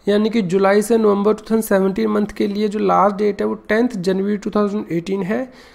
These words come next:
दिसंबर के लिए जीएसटीआर वन को फाइल करने की लास्ट डेट टेंथ फरवरी टू थाउजेंड एटीन है। जनवरी टू थाउजेंड एटीन को फाइल करने की लास्ट डेट टेंथ मार्च टू थाउजेंड एटीन है। फरवरी टू थाउजेंड एटीन को फाइल करने की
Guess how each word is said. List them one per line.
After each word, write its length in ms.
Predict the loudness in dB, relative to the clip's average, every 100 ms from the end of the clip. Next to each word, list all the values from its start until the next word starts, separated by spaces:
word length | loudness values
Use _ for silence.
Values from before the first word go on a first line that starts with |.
| -20 -8
दिसंबर 520 | -2 0 0 2 2 2
के 180 | 0
लिए 200 | 0 0
जीएसटीआर 420 | 0 0 0 0 0
वन 140 | -2
को 140 | -2 0
फाइल 280 | 0 0
करने 260 | 0 -2 -2
की 120 | -2
लास्ट 360 | -2 2 2 0
डेट 300 | -2 -2 -4 -2
टेंथ 220 | -2 -2
फरवरी 400 | -4 -4 -2 -2
टू 160 | -2 -2
थाउजेंड 340 | -2 -2 -4
एटीन 340 | -4 -4 -4 -4
है। 240 | -4 -6 -10 -20 -20 -20 _ -8
जनवरी 420 | 0 2 2 0
टू 140 | 0 0
थाउजेंड 300 | 0 0 -4
एटीन 280 | -2 -2
को 140 | 0 -2
फाइल 280 | 0 0 0
करने 240 | -2 -4
की 120 | -4
लास्ट 360 | -2 2 2 2
डेट 260 | -2 -4 -4 -2
टेंथ 320 | 0 -2 -4
मार्च 460 | -2 2 2 0 -4
टू 80 | -4
थाउजेंड 380 | -2 -2 -4 -4
एटीन 340 | -4 -4 -6
है। 220 | -6 -8 -12 -20 -20 _
फरवरी 420 | -6 -2 0 0
टू 140 | 0 0
थाउजेंड 320 | 0 0 -4
एटीन 320 | -6 -4 -4
को 180 | -2 -2
फाइल 340 | 0 0 0
करने 320 | -4 -4 -4 -4
की 220 | -6